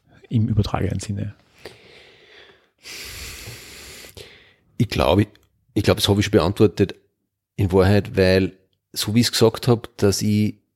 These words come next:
Speaker 2: da dann nach diversen anderen Wegen irgendwann da in der Gegend, in der ich vorher schon gewohnt hab,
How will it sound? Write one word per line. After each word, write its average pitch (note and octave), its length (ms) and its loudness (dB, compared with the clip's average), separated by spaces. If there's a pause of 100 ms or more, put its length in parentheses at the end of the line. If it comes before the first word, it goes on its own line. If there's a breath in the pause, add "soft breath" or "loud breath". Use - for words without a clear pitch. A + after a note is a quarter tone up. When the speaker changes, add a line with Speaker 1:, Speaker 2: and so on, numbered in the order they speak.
(460)
Speaker 2:
da F2+ 160 2
dann G2 340 0
nach G2+ 280 0
diversen G2+ 680 2 (280)
anderen G#2+ 440 2
Wegen G#2+ 360 2
irgendwann G#2 640 0 (120)
da G2 200 2 (200)
in B2 220 0
der G2+ 160 2
Gegend, G#2 400 0
in G2+ 160 -4
der G2 160 0
ich G2+ 160 0
vorher C3+ 300 4
schon G#2 120 -2
gewohnt F#2+ 240 4
hab, F2+ 220 2